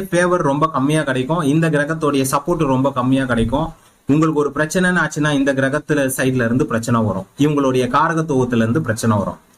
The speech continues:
சரிங்களா? அடுத்தது ரிஷப ராசி, மகர லக்னம். ரிஷப ராசி சுக்கிரனோடது, மகரம் வந்து சனியோடது. சுக்கிரன், சனி, புதன், ராகு உங்களுக்கு யோக கிரகங்கள்.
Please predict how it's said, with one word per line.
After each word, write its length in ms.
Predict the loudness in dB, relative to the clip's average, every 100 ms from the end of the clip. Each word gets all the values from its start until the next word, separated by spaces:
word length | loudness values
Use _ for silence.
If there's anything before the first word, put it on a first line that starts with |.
| -4
சரிங்களா? 340 | 0 2 0 -2 -8 _ _ _ _ -2
அடுத்தது 440 | -2 -2 -4 -4 -8 _ _ 0
ரிஷப 380 | 0 0 0 0
ராசி, 260 | -2 -2 0 2
மகர 260 | 2 0 -2 -4
லக்னம். 320 | -6 -12 -14 _ _ _ _ _ _ _ _ _ -2
ரிஷப 300 | 0 0 0
ராசி 260 | 0 0 -4 -4
சுக்கிரனோடது, 640 | 0 0 0 0 -2 0 -4 -6 _ _ _ _ _
மகரம் 400 | 0 2 0 -2 -2
வந்து 160 | -2 -2
சனியோடது. 560 | -2 0 0 0 -2 -8 -14 _ _ _ _ _ _ _ _ _ -6
சுக்கிரன், 560 | 0 0 2 0 0 -2 -8 _ -4
சனி, 400 | 0 0 0 0 0 -4 -2
புதன், 360 | 0 2 0 -4 -6 -2
ராகு 320 | 0 2 0 -2
உங்களுக்கு 360 | 0 0 0 0
யோக 280 | 2 2 0
கிரகங்கள். 460 | -2 -4 -6 -8